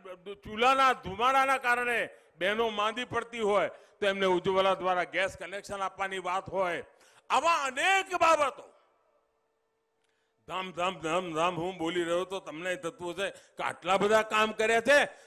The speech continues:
હજુ તો મેં બહુ ઓછા કામ કર્યા છે, ખાલી હેલ્થની જ મેં વાત કરી છે અને એમાંય બીજા પચાસ વસ્તુ હું જોડી શકું. કહેવાનો મારો મતલબ એ છે,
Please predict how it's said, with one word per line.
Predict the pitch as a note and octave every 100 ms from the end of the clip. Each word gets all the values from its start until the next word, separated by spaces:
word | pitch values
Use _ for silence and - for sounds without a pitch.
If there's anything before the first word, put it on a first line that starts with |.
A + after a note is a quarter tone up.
| D#3+
હજુ | E3+ F3+
તો | G#3+
મેં | G3 G3
બહુ | G3 F#3+ E3+
ઓછા | E3 - F3+
કામ | D#3 E3 D#3+
કર્યા | D3+ D3+ E3
છે, | F3 G#3 - - _ -
ખાલી | G#3+ A3+
હેલ્થની | D#3+ F3+ G#3 - C#4 C#4
જ |
મેં | B3 G#3+
વાત | G3+ G3 F#3+
કરી | F#3 E3 E3+
છે | F3+ E3 A#2
અને | - - A3 A#3
એમાંય | G#3 G#3 C#4 C#4+
બીજા | C4 B3 B3+
પચાસ | B3+ A#3 C4 B3+
વસ્તુ | A#3 A3 A#3+
હું | G#3
જોડી | F3+ G3 G#3
શકું. | G3 G3 F#3 - - _ G3
કહેવાનો | F#3+ G#3+ A3
મારો | G#3+ G#3 G#3
મતલબ | G3 F#3 F#3 F3
એ | E3+
છે, | D3 C#3+ A2+ E2+